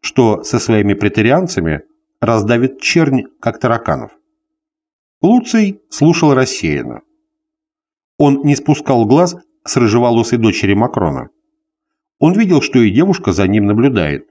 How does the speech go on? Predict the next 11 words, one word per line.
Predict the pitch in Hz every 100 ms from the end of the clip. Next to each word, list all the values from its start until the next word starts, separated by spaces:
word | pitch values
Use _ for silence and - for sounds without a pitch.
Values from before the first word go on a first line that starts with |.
| _ _ _ _ _ _ _ -
Ее | 117 107 110
сочные | 107 117 - 101 101
губы | 127 156 101
молчали, | 90 78 - 98 147 175 - _
но | 127 120 107 -
Луцию | 151 220 - 143
казалось, | - 120 139 202 175 180 -
что | -
он | 139 165 175
слышит | 175 170 - 165
голос, | 120 98 80 -